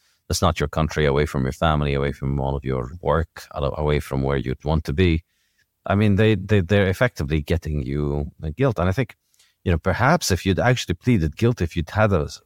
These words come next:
quick trial in the first week and you were found guilty, you may have been out of prison by now. I mean,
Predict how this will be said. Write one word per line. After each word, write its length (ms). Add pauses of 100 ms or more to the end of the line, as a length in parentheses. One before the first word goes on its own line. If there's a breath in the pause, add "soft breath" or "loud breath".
(100)
quick 280
trial 420
in 80
the 60
first 340
week 340
and 180
you 60
were 140
found 360
guilty, 460 (540)
you 360
may 380
have 400
been 320
out 180
of 140
prison 300
by 160
now. 280
I 60
mean, 420